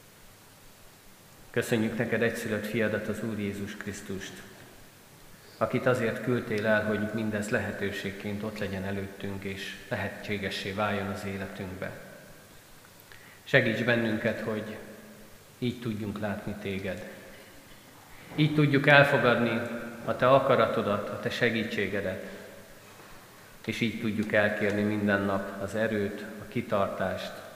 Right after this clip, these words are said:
a munkálkodást tőled. Mert csak így leszünk felkészültek.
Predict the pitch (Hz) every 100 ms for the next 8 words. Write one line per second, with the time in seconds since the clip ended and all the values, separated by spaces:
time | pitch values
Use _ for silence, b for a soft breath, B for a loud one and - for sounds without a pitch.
0 | - 104 110 107 101 95 101 95 92 -
1 | - - - - - 101 98 92 90 -
2 | - - - - - - - - - -
3 | - - - - - - 107 107 - 113
4 | 98 101 95 104 101 - 101 101 104 -
5 | 101 98 95 92